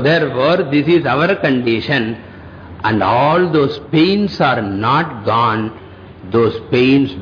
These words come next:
become insignificant in front of the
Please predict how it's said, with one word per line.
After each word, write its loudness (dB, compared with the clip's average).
become 2
insignificant 0
in 4
front 0
of 2
the 0